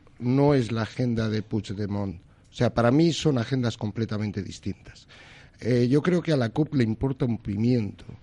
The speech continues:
sinceramente, eh, las votaciones, el, las urnas y las papeletas. Eh, a la cup tiene una oportunidad el día uno de octubre para llevar a cabo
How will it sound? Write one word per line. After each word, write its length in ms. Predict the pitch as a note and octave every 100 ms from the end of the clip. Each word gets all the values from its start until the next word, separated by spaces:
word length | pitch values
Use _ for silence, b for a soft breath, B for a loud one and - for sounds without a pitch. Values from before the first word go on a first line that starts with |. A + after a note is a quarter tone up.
| -
sinceramente, 840 | - - G#2+ B2 A2+ A2+ A2+ G2+ A2+ B B B B B -
eh, 240 | A2+ A2
las 220 | G#2 G2+
votaciones, 1080 | G#2+ A2 G#2+ G2+ - C3+ C3 B2+ B2 A#2+ -
el, 640 | G#2 A2+ A2 G#2 G2 - G2+ B B -
las 300 | G2+ G2 D3
urnas 520 | D3 C3+ C3 B2+ -
y 40 |
las 140 | G2 -
papeletas. 680 | G2+ - G2 G#2 - - - B B B -
Eh, 720 | A#2+ B2+ A#2+ A#2 A2+ A2 G#2
a 140 | G#2 A#2+
la 180 | B2+ C3
cup 240 | G#3 F#3
tiene 240 | - F3
una 200 | E3+ E3+
oportunidad 720 | C#3+ - B2 A#2+ B2+ C3 C#3+ B2+ -
el 160 | G#2+ A2+
día 160 | C#3
uno 260 | C#3+ D3+ D3+
de 100 | C3+
octubre 560 | A2 - D#3 C3+ A2 - B B B B
para 220 | - A2+
llevar 320 | A2 A#2+ C#3+ D3+
a 120 | C#3
cabo 580 | - D3 C#3+ B2 A#2+